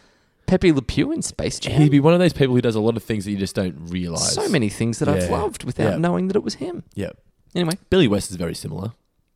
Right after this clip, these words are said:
Speaker 1: Yeah, but I knew a lot more about Billy
Speaker 2: Yeah,
Speaker 1: West already.
Speaker 2: exactly. Yeah, yeah. Marge is then writing out the, she calls it the jury list. I would prefer to say the judges.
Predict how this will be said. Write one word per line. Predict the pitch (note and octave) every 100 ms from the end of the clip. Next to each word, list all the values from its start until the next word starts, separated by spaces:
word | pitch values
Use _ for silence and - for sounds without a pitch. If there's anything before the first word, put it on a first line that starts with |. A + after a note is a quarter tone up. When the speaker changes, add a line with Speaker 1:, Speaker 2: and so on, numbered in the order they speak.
| -
Speaker 1:
Yeah, | G3+ C3+
but | B2 D3
I | A#2+ C#3
knew | C#3 C#3 C#3+
a | A#2+
lot | G#2
more | F#2
about | D#2 C#2+
Billy | A2 G#2+
Speaker 2:
Yeah, | G2
Speaker 1:
West | F#2
already. | F2 F#2
Speaker 2:
exactly. | F2+ E2+
Yeah, | E2+ F#2+ F2
yeah. | E2+ E2+ - _ - _ _
Marge | A2+ D3 F3 -
is | C#3+ A#2+
then | B2+ A2+
writing | A2 G#2+ G#2+
out | G2+ F#2+ -
the, | - F#2+ F#2 -
she | E3+
calls | A3 A#3+
it | E3
the | A#2+
jury | G2+ C3+ A2
list. | E2 - - _ _ -
I |
would | D3+
prefer | D3+ B2+
to | G#2
say | G#2
the | E2
judges. | D2+ E2 F#2+ D3 -